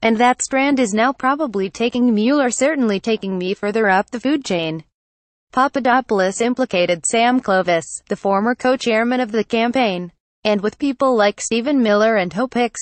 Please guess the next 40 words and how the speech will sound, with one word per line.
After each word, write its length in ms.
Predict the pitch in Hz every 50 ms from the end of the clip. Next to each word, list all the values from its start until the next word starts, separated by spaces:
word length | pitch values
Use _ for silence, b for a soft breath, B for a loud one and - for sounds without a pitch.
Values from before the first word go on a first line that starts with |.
| - _
you're 240 | - 185 190 196 214
getting 320 | 202 202 214 240 240 220
right 200 | 180 170 175 180 -
to 80 | 233
the 180 | 185 196 190 185
inner 220 | 196 226 247 269
circle 480 | - - 254 240 240 - 269 269 262 254
of 120 | 220 180
the 100 | 175 175
Trump 340 | - - 254 240 240 240 -
campaign. 680 | - 240 233 247 247 - 220 190 180 170 160 160 165 _ _ _ _ _ _ _ _ _ _ _ _ _
All 220 | - 226 240 262 277
of 80 | 277
a 60 | 269 247
sudden 340 | - 254 262 254 220 185
last 300 | 185 180 180 196 - -
year, 260 | 196 170 170 185 202 - -
these 280 | 220 226 233 240 202
low-level 640 | 214 190 190 196 208 196 190 170 165 165 170 170 - _ _ _ _ _ _ -
underlings, 560 | 220 233 220 220 190 175 170 170 180 185 - - - -
as 180 | 214 214 190 180
they 180 | 240 240 240
are 100 | 247 247
now 300 | 240 233 233 233 202 170
being 260 | 160 202 214 226 226
described 600 | 214 208 196 - - - 214 208 214 233 254 233 -
to 160 | 240 226 226
us, 180 | 233 254 294 - - - - -
were 100 | 262 254
getting 300 | 214 - 175 165 160 156
remarkable 680 | 156 175 170 170 170 180 208 254 262 - 202 202 190 185
access, 460 | 180 185 220 240 - - - 180 185 - - -
and 140 | 190 180 180
they're 260 | - 202 196 214 220
getting 300 | 196 180 165 160 160 156
responses 640 | 160 175 175 - - 233 233 247 240 202 196 190 -
from 240 | - - 185 180 180
within 280 | 180 180 - 185 175
the 60 | 170
campaign. 680 | 185 - 202 196 196 - 233 262 240 185 151 156 156 -